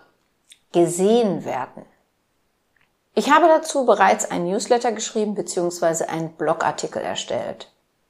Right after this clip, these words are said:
Da ich aber so schöne Feedbacks dazu bekommen habe, habe ich mir gedacht, ich mache aus diesem Newsletter, aus diesem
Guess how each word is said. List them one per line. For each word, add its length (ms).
Da 160
ich 100
aber 140
so 120
schöne 300
Feedbacks 600
dazu 340
bekommen 500
habe, 440
habe 180
ich 120
mir 120
gedacht, 520
ich 100
mache 240
aus 160
diesem 380
Newsletter, 540
aus 160
diesem 360